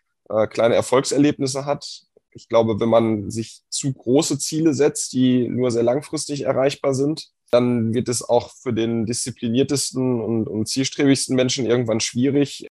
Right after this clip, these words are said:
das auf, auf lange Sicht immer durchzuhalten und am Ball zu bleiben. Insofern ist, glaube ich, ratsam, sich seine Aufgaben gut zu gliedern und zu überlegen,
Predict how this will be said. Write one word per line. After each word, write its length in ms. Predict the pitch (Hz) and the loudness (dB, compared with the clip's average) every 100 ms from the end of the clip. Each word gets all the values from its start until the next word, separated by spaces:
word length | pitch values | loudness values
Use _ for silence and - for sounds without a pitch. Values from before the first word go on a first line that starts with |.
| - | -16
das 680 | 101 110 110 - - - _ _ _ _ | -6 -2 -2 -4 -6 -10 _ _ _ _
auf, 240 | - 107 - | -6 -6 -6
auf 140 | - | -2
lange 220 | 110 120 | 0 2
Sicht 220 | 113 123 - | 0 -2 -2
immer 200 | 120 107 | 0 4
durchzuhalten 920 | 131 165 - 98 92 98 - 135 143 - | 4 2 0 -6 -2 -2 -2 -8 -10 -8
und 200 | 107 - | -8 -6
am 160 | 98 | -4
Ball 180 | 95 117 | -2 -4
zu 160 | - 135 | -4 -6
bleiben. 400 | 127 131 139 - _ _ - | 0 2 0 -6 _ _ -10
Insofern 680 | 98 104 117 117 117 117 | -6 -4 0 4 4 4
ist, 300 | - - - | -2 -4 -6
glaube 220 | - 110 104 | 0 2 0
ich, 280 | - - _ _ _ - | -6 -14 _ _ _ -10
ratsam, 760 | 101 113 - 127 120 120 117 - - _ | 0 0 0 0 2 0 -4 -8 -16 _
sich 240 | - 104 - | -10 -8 -2
seine 260 | 107 104 | 0 2
Aufgaben 920 | 78 120 - 107 110 107 107 113 120 - | 4 4 4 2 4 0 -4 -8 -14 -12
gut 120 | 123 | -8
zu 140 | - 107 | -4 -2
gliedern 500 | 107 143 151 156 135 | 4 6 6 4 2
und 120 | 120 | -4
zu 120 | 127 | -2
überlegen, 540 | 110 107 117 120 120 | -2 0 0 -2 -4